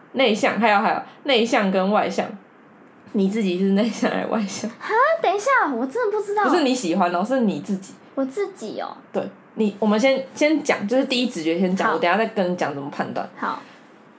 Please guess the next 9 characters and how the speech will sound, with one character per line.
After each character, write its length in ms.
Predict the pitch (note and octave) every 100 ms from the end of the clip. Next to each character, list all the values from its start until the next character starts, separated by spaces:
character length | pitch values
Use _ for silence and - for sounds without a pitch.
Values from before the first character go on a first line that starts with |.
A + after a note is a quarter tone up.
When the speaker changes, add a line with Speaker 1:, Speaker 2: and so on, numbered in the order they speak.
| - -
Speaker 1:
一 280 | F#3+ D#3+ -
二 340 | - F3 E3 G3
三， 200 | F#3+ F#3 G3 -
Speaker 2:
内 200 | D4 G#3
向。 220 | F#3+ G#3
Speaker 1:
内 80 | D3+
向。 80 | - - - - - - - - - - -
好。 80 |
Speaker 2:
好。 220 | - -